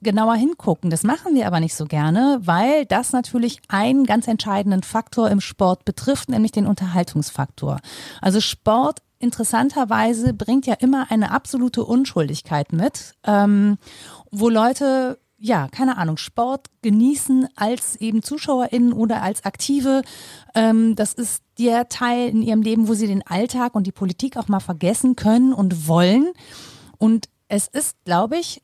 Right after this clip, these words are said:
auch schwer zu akzeptieren, dass das so einfach nicht ist. Es sei denn, man gehört eben zu dieser speziell gemeinten Gruppe, ja, in, ne, die, die irgendwie nicht betroffen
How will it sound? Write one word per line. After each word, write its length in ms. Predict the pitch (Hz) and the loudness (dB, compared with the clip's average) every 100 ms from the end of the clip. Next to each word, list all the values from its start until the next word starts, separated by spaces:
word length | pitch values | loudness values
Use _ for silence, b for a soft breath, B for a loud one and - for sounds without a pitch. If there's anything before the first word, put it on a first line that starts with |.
| _ - | _ -2
auch 180 | 214 | -2
schwer 320 | - - 196 - | -2 -4 -4 -4
zu 160 | - | -6
akzeptieren, 640 | - - 208 - 226 247 214 | -6 -6 -6 0 2 2 2
dass 180 | 208 | -2
das 220 | - 262 - | -2 -2 -2
so 120 | 214 | -2
einfach 420 | 175 185 - 226 | 0 0 0 0
nicht 320 | 240 254 - | 0 0 -2
ist. 320 | 247 - - 185 | -2 -2 -6 -8
Es 180 | 185 180 | -4 -2
sei 240 | 185 175 | 0 0
denn, 220 | 214 262 262 | 2 2 4
man 160 | 226 | 2
gehört 400 | 196 190 202 - | 2 2 0 -2
eben 240 | 220 226 - | -2 -2 -2
zu 160 | - | -6
dieser 540 | 208 208 214 214 226 220 _ | -4 0 2 2 0 -4 _
speziell 540 | - - - 226 214 | -10 -6 -2 2 2
gemeinten 460 | 220 202 202 - 220 | 2 2 2 0 0
Gruppe, 500 | 247 - 208 233 339 - | 0 0 0 0 -2 -2
ja, 260 | 190 254 302 - | 0 0 -2 -2
in, 400 | 226 214 202 185 | 0 0 -4 -8
ne, 200 | 214 233 | 0 0
die, 220 | 254 202 196 | 0 -2 -2
die 200 | 233 233 | 0 2
irgendwie 260 | 247 233 | 2 2
nicht 160 | 254 - | 0 0
betroffen 640 | - 220 247 214 190 190 | -6 -4 0 2 2 0